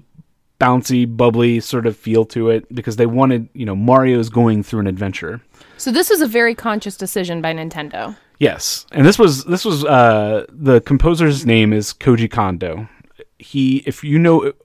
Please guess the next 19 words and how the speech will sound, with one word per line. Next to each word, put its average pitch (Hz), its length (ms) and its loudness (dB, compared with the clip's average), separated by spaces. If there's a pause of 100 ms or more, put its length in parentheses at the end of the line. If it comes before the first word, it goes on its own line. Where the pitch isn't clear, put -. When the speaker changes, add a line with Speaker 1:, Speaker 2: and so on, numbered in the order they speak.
Speaker 1:
or 151 80 -2
if - 140 -8
you're 135 80 2
a - 20 -4
fan 170 240 -2
of 147 80 2
Nintendo 120 580 6
in 107 240 2 (140)
any 113 300 0
means, 107 640 -2 (760)
you 117 140 2
know 104 160 2
Koji 92 320 -8
Kondo. 92 420 -12
You 113 140 0
may 123 100 8
not 123 200 4
know 147 220 8
him, 254 320 2